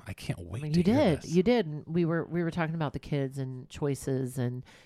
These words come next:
Speaker 2: you know, there was, there's been choices along the way with
Speaker 1: Mm-hmm.
Speaker 2: our kids as adults that I have not been, you know, one hundred percent thrilled with.
Speaker 1: Mm-hmm.
Speaker 2: And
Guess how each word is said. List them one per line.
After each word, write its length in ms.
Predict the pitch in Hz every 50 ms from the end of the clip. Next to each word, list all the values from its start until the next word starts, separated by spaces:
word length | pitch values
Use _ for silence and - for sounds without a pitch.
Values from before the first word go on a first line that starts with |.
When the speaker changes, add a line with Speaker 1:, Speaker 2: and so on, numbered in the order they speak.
| _ -
Speaker 2:
you 100 | - 262
know, 60 | 262
there 140 | 240 269 262
was, 200 | 247 208 - - -
there's 280 | 190 - 254 269 -
been 200 | - - 226 208
choices 380 | - - 185 180 - - 165 151
along 240 | 147 147 139 139 139
the 40 | 139
way 360 | 135 143 143 143 143 139 139 135
with 300 | - - 151 107 95 101
Speaker 1:
Mm-hmm. 100 | 98 147
Speaker 2:
our 100 | 143 135
kids 500 | - - 151 139 135 131 - - - - _ -
as 240 | - 135 143 151 139
adults 560 | 143 139 135 151 143 160 151 143 - - -
that 200 | - - 135 - -
I 140 | - 156 156
have 240 | 143 147 135 143 -
not 260 | 147 139 131 - 101
been, 380 | 131 131 131 127 127 135 135 - _ - - - - - _ _ _ -
you 100 | 185 180
know, 60 | 170 151
one 140 | 151 156 156
hundred 140 | 165 151 131
percent 300 | 135 - - 117 - -
thrilled 300 | - 208 233 240 180 -
with. 100 | - 101
Speaker 1:
Mm-hmm. 280 | 87 - 104 98 101 101 92 - - - - _ -
Speaker 2:
And 460 | 175 175 165 165 165 156 160 151